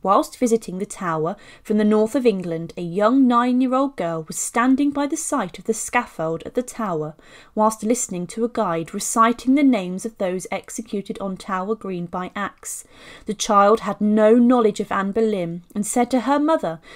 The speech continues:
that Anne had not been executed by axe but by sword, and she described in detail Anne's last moments, saying that the executioner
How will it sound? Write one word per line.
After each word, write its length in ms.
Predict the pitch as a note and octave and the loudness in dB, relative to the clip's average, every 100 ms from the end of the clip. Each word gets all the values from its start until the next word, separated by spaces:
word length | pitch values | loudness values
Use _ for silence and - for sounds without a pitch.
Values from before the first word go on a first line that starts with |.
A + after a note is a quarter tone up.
| - | -2
that 160 | B3 A#3 | -2 0
Anne 260 | A#3 A#3 B3+ | 2 2 2
had 220 | G3+ G3 | 0 2
not 320 | A3 C4+ - | 2 0 -2
been 220 | C#4 C4 C#4 | -2 0 0
executed 680 | - - G#3 - F#3+ F3 | -6 -8 -8 -6 -10 -8
by 240 | - G3 - | -4 -4 -2
axe 380 | F#3 - - - | -8 -8 -16 -12
but 220 | - A3+ | -10 -6
by 140 | C4+ C4+ | -2 -2
sword, 560 | C4+ - D4+ F#3 E3+ - _ _ _ A3 | -2 -4 -2 -2 -4 -10 _ _ _ -2
and 180 | G#3+ | -2
she 300 | - - A#3 | 0 4 4
described 640 | A#3+ C#4+ - - C4 G#3 G3 - | 4 -4 -4 0 2 2 0 0
in 180 | A#3 | 0
detail 640 | A#3+ C#4+ D4 - F#3 E3+ E3+ G3+ | 4 2 2 -4 -4 -2 -2 -2
Anne's 340 | G3 G#3+ A3+ | 0 0 -2
last 380 | G#3 G3+ - - | 0 0 -2 0
moments, 560 | A#3+ A#3 G#3 E3+ F3 | 4 4 2 -2 -10
saying 320 | - - G3 G3 | -8 -4 -4 -4
that 120 | F#3+ | -8
the 100 | G3 | -4
executioner 1000 | G#3 - - - - D4 C#4+ G#3 E3 | -4 -4 -8 -6 2 2 2 -6 -8